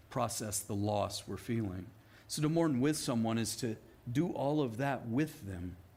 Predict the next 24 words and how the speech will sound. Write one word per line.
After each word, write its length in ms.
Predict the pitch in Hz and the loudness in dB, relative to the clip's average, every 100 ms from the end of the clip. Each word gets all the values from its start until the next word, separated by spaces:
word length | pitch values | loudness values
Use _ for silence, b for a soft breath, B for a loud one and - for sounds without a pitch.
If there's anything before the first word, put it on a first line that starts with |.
| - - - - b b b b | -20 -20 -20 -20 b b b b
Again, 300 | - 135 175 | 0 4 6
it's 160 | 143 - | 6 6
not 140 | 208 | 6
natural 380 | 196 208 - 151 | 8 6 4 2
for 120 | - | 4
me 140 | 165 165 | 4 6
to 80 | 156 | 6
do 180 | 180 | 6
this 240 | 165 147 165 | 8 6 4
on 160 | 151 | 6
my 200 | 156 147 | 6 8
own. 360 | 160 156 127 135 B B | 8 6 6 2 B B
I 120 | 170 190 | 6 6
tend 280 | 220 202 | 6 6
to 60 | 185 | 6
want 200 | 185 185 | 6 4
to 60 | 170 | 2
treat 320 | - 196 170 | 4 6 6
others 380 | 165 175 180 180 | 6 6 4 4
the 80 | |
way 160 | 165 170 | 4 6
they've 200 | 170 165 | 4 2
treated 380 | - 180 170 165 | 2 4 4 4
me. 320 | 196 135 | 4 4